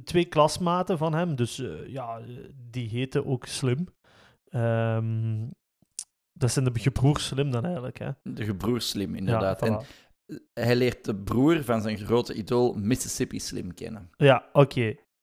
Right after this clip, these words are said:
Speaker 2: Zo is het.
Speaker 1: En dan, ja, weet je, ze zeggen: "Oké, Elvis, weet je wat, eh, we, we gaan, we geven u een micro, eh, we gaan u on air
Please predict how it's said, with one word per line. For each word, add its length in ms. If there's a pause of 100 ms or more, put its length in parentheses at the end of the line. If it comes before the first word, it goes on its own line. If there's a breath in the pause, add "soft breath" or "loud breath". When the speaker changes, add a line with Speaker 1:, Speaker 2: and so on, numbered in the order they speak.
(120)
Speaker 2:
Zo 200
is 260
het. 400
Speaker 1:
En 160
dan, 260
ja, 240
weet 200
je, 400
ze 140
zeggen: 260
"Oké, 180
Elvis, 360
weet 100
je 80
wat, 300
eh, 340
we, 180
we 140
gaan, 220
we 120
geven 240
u 40
een 80
micro, 540
eh, 220
we 100
gaan 240
u 160
on 300
air 320